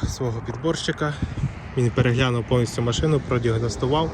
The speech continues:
і сказав: «Клієнт, до вечора подумаю», то я вирішив не чекати, поїхав знімати відеоогляд для вас, також фотографії робити. І тільки що він набрав, що вже подумав добре, порадився зі сім'єю і вирішив все-таки брати автомобіль, замовив доставку в своє місто,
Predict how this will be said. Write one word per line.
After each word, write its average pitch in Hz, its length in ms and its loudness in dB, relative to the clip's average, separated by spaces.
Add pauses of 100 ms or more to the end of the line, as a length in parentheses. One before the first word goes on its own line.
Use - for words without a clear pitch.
(1000)
і 143 280 0
сказав: 135 460 -2
«Клієнт, 131 240 -2 (100)
до 127 60 -2
вечора 123 460 0
подумаю», 135 560 0
то 127 60 -2
я 120 160 0 (200)
вирішив 120 360 0
не 113 80 0
чекати, 131 400 2
поїхав 120 400 -2
знімати 117 440 -2
відеоогляд 120 600 0
для 135 160 0
вас, 135 260 0
також 113 320 -6
фотографії 139 560 0
робити. 131 340 0 (680)
І 139 60 -6
тільки 131 280 -4
що 131 140 2
він 120 120 2
набрав, 120 360 4
що - 180 -2
вже 120 280 2 (1300)
подумав 123 460 2
добре, 160 440 2 (540)
порадився 123 480 0
зі 120 200 -4
сім'єю 139 420 -2
і 127 60 -2
вирішив 131 400 -2
все-таки - 360 -8
брати 117 300 -4
автомобіль, 127 460 -4
замовив 120 420 0
доставку 117 460 -2
в 98 40 -4
своє 120 200 2
місто, 117 420 -2